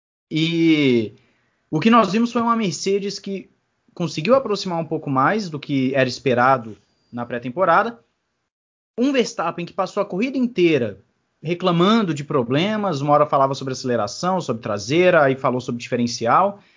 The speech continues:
E o que nós vimos foram dois pilotos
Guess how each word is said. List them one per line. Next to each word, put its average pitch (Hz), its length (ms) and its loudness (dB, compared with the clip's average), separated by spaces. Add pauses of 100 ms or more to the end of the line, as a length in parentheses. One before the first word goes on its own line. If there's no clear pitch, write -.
(580)
E 185 960 2
o 180 40 4
que 247 120 2
nós 247 180 4
vimos 233 220 0
foram 175 260 2
dois 269 300 -2
pilotos - 600 -2